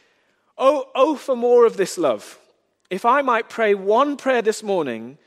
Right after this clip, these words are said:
I think it should be that the flaming torch of the love of Jesus should be brought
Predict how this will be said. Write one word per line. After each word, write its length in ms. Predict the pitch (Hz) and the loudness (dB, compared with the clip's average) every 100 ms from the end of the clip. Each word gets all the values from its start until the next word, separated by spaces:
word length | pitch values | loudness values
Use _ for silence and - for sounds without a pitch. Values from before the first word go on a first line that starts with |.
| _ _ | _ _
I 260 | 175 220 220 | -4 -2 -2
think 300 | 226 220 214 | -4 -6 -8
it 120 | - | -8
should 240 | 202 175 | -8 -4
be 260 | 196 165 135 | -2 -2 -4
that 220 | 139 - | -8 -8
the 80 | 151 | -10
flaming 680 | - - 202 233 262 254 247 | -12 -6 -2 -2 -4 -8 -10
torch 600 | - 226 170 127 - 170 | -2 0 0 -2 -8 -12
of 100 | 160 | -8
the 100 | 165 | -6
love 300 | 170 196 190 | -4 -4 -4
of 160 | 175 | -12
Jesus 580 | - 226 226 151 113 - | -10 -8 -8 -8 -10 -10
should 220 | - 156 | -14 -10
be 120 | 156 | -10
brought 440 | 151 170 190 185 | -10 -6 -4 -4